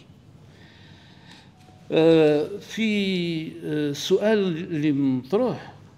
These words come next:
كيفاش يمكن يكون قانون الجمعيات مطابق للدستور وللقوانين الدولية اللي صادق عليها المغرب؟ هو صادق، بغينا ولا كرهنا صادق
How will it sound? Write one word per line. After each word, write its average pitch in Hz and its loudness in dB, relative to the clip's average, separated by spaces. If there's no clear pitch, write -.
كيفاش 175 -6
يمكن 196 -4
يكون 139 0
قانون 156 0
الجمعيات 131 -2
مطابق 175 2
للدستور 147 -4
وللقوانين 151 0
الدولية 131 -4
اللي 139 -2
صادق 151 0
عليها 139 0
المغرب؟ 135 -2
هو 135 0
صادق، 175 2
بغينا 135 -2
ولا 147 0
كرهنا 139 -4
صادق - -4